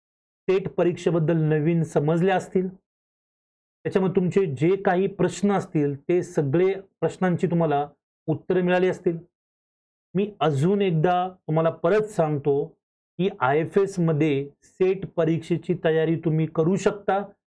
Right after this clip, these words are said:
त्यासाठी जी आमची नवीन बॅच आहे, ती दोन ऑक्टोबरपासून सुरू होत आहे. त्याच्यामध्ये तुम्ही आपला प्रवेश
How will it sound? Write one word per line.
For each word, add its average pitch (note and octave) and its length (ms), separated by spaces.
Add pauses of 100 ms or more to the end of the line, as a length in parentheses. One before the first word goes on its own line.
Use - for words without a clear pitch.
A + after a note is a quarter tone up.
(280)
त्यासाठी F3 520
जी E3 180 (100)
आमची D#3+ 360
नवीन E3 580
बॅच E3 300
आहे, D3 540 (440)
ती F3+ 60
दोन F3+ 520
ऑक्टोबरपासून E3 1200
सुरू F3 480
होत E3 300
आहे. C#3+ 520
त्याच्यामध्ये - 840
तुम्ही F3+ 200
आपला F3+ 380
प्रवेश D#3+ 580